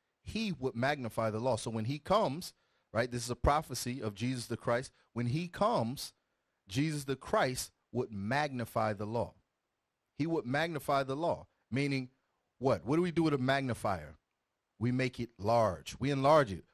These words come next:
We make it more visible. The things that you couldn't see in it, he made it to where you can now see it. He explained the things more finely than Moses, more finely than the prophets. All right? That's why he came.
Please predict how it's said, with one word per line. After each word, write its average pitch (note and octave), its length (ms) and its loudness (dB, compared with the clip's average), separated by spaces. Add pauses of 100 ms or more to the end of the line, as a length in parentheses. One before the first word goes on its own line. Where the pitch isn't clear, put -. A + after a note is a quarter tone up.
(100)
We C3 100 4
make D3 240 2
it C3+ 100 0
more D3 280 4
visible. C#3 560 -2 (260)
The G2+ 60 -8
things D#3 280 0
that D3 160 -4
you D3+ 60 -4
couldn't E3+ 400 -4
see G3 320 -2
in G3+ 80 0
it, A3 140 -8 (420)
he D3 160 -2
made D3+ 260 0
it C3 120 -6
to B2+ 80 -4
where C3 180 0
you B2+ 140 -2
can A#2 160 -4
now B2+ 180 -2
see C#3+ 280 -6
it. E2+ 80 -10
He B2+ 120 -4
explained F#3 580 -4
the C3 60 -6
things F#2 460 -8 (320)
more E3 240 2
finely D3 380 2
than B2 180 -2
Moses, G#2+ 480 -2
more E3 220 2
finely D#3 360 0
than B2+ 220 -4
the A#2+ 80 -4
prophets. - 600 0 (380)
All F2+ 100 0
right? A#2 240 4
That's C#3+ 280 2
why F3 120 2
he F#3+ 100 -2
came. G#3+ 380 -4